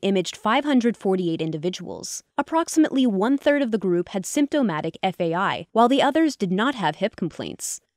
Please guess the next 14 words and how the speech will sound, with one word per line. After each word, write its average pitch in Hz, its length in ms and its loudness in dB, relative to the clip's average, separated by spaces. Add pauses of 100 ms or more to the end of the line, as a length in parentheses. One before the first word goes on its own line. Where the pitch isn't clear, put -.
(140)
The 247 100 2
results 262 440 2
revealed 196 440 2
that 175 140 -2
the 185 60 -4
symptomatic 202 680 0
participants 170 760 -6
had 208 200 -4
larger 247 420 0
CAM 170 320 -4
deformities, 196 840 -4
smaller 302 560 2
acetabular 185 720 -2
coverage, 165 640 -4